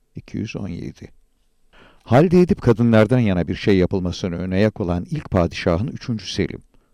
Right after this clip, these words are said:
bin yedi yüz seksen dokuz, bin sekiz yüz yedi olduğunu yazar.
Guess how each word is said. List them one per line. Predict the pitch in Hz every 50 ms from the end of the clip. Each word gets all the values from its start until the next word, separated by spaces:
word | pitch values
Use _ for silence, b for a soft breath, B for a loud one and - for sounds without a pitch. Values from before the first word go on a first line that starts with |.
| _ _ _ _ _ -
bin | 92 101 98
yedi | 87 78 -
yüz | 85 - - -
seksen | - - - - 92 87 -
dokuz, | - - - 170 160 - - _ -
bin | - 104 90
sekiz | - - 90 - - 117
yüz | 107 104
yedi | 101 92 - - - - _ _ _ _
olduğunu | - - 113 110 98 98 92 90 95 110
yazar. | 113 101 95 90 - - - - -